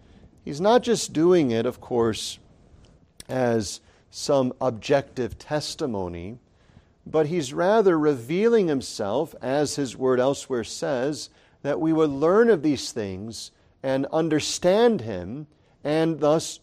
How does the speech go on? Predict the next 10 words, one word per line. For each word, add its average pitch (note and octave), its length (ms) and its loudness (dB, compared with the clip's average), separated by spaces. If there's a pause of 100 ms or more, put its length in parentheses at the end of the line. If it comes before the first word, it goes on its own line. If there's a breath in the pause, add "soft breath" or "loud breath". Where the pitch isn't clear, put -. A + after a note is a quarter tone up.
(120)
turn B3+ 420 0
to D3+ 120 4
Him. E2 440 -8 (340 soft breath)
So F#3 220 2
He's F3+ 180 4
disclosing G#3+ 1000 4
to F#3+ 240 0
us E3 300 2
this D#3 260 -4
fact, A2 560 -4